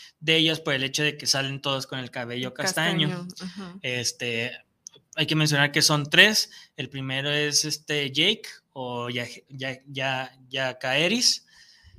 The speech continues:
Speaker 1: El segundo es Lucerys o Luke. Y el tercero es Joffrey. Eh, estos se supone que son hijos de, de Laenor, pero pues descubrimos que, eh, realmente son, eh, hijos de,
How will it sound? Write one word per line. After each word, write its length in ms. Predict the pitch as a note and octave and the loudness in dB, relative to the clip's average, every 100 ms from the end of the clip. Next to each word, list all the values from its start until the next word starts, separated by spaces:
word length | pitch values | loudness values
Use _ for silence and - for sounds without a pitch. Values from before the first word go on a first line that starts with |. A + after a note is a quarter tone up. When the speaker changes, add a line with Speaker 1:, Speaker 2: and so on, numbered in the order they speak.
| - | -14
Speaker 1:
El 160 | C#3+ C3+ | -6 0
segundo 380 | C3+ C#3+ D3 D#3 | 0 0 0 4
es 280 | D#3+ D#3 - | 4 2 -4
Lucerys 840 | D3 C3 E3 F3 A3+ C4 - - _ - | -8 0 2 2 0 -2 -6 -8 _ -12
o 120 | B2+ | -4
Luke. 380 | B2+ G#3+ C#4 - - _ _ - | 0 2 0 -10 -16 _ _ 0
Y 200 | E3 F3+ | 2 2
el 120 | D3+ | -2
tercero 360 | C#3 C3+ D3 | -4 0 0
es 100 | D3 C#3+ | 0 0
Joffrey. 400 | D3 C#3+ A#2 - _ _ _ _ _ _ | -2 -2 -10 -16 _ _ _ _ _ _
Eh, 560 | A#2+ A#2+ A2+ A2+ G#2+ G#2+ - _ _ _ _ _ _ - | -10 -6 -6 -6 -8 -14 -20 _ _ _ _ _ _ -2
estos 380 | C3+ D#3 D#3 | -2 0 0
se 140 | D#3 C#3+ | 0 -2
supone 360 | - - C#3 | -6 -4 -4
que 100 | D3+ | -2
son 220 | - C3+ C3+ | -2 -4 -4
hijos 360 | C3+ B2 C3+ | -6 -4 -4
de, 240 | C3+ C3+ C#3 | -2 -2 -4
de 160 | C3 D3 | -4 2
Laenor, 440 | F#3+ F3 F3 F3 - - - _ | 4 4 2 -4 -10 -18 -20 _
pero 300 | D#3+ E3 E3 | 2 4 2
pues 140 | E3 | 2
descubrimos 580 | D#3 - C#3 C#3 D3 D#3 | 2 0 -2 -2 0 -2
que, 420 | D#3 C#3+ C3+ C3+ C3+ | 0 0 -2 -4 -6
eh, 560 | C3 B2 B2 A#2+ A#2+ | -6 -4 -4 -6 -6
realmente 540 | A#2+ C#3 C#3+ C#3+ C#3+ C#3+ | -2 0 0 0 0 0
son, 360 | C#3+ C#3 C#3+ - | 0 -2 -6 -10
eh, 560 | C#3 C3 A#2+ A#2 A#2+ _ | -8 -6 -4 -6 -10 _
hijos 720 | D3 C#3 C#3 C3+ - - - | -8 -4 -4 -2 -2 -2 -8
de, 520 | C3+ B2+ B2 B2 C3 | -6 -4 -2 -2 -6